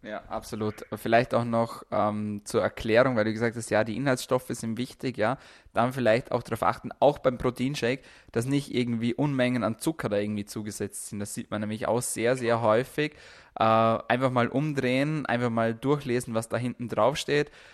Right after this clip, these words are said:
Man muss nicht Medizin studiert haben, um sowas lesen zu können, sondern einfach mit gesundem Menschenverstand arbeiten und schauen, okay, was ist denn da eigentlich sonst noch so drin, außer Protein? Ja, das kann man auch gut selber mal machen.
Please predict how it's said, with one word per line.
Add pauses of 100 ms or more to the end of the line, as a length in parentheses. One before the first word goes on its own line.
(120)
Man
muss
nicht
Medizin
studiert
haben,
um
sowas
lesen
zu
können, (260)
sondern
einfach
mit
gesundem
Menschenverstand
arbeiten (340)
und
schauen,
okay,
was
ist
denn
da
eigentlich
sonst
noch
so
drin,
außer
Protein? (160)
Ja, (100)
das
kann
man
auch
gut
selber
mal
machen.